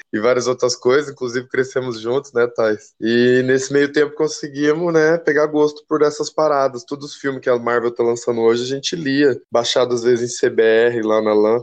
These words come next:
quando a gente podia. Jogos que a gente jogava as primeiras versões, hoje tão lançando aí e tal. É bom poder dar uma opinião sobre as paradas que tão brotando aí.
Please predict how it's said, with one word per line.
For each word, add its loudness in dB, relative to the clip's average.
quando 0
a 2
gente -6
podia. 0
Jogos 0
que -4
a -2
gente -8
jogava 0
as -4
primeiras -4
versões, -2
hoje -2
tão 0
lançando 0
aí 0
e -10
tal. 0
É 2
bom 0
poder 0
dar 2
uma 2
opinião -2
sobre 0
as 0
paradas -4
que -20
tão -6
brotando 0
aí. -10